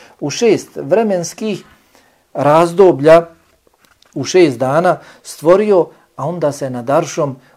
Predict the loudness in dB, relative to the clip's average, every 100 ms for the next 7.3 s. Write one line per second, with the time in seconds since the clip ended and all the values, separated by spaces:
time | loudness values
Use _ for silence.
0 | _ -8 -6 -6 -4 -4 -4 2 2 2
1 | -6 -6 -4 -4 -8 _ _ _ -8 -4
2 | -2 -4 -4 -6 -6 -6 -6 -8 -14 -14
3 | _ -10 -10 -8 -8 -6 -8 -10 -14 -16
4 | _ -14 -12 -10 -10 -8 -8 -10 -12 -12
5 | -10 -10 -10 -10 -12 -14 _ _ _ -12
6 | -12 -10 -10 -12 -14 _ _ _ _ -10
7 | -8 -8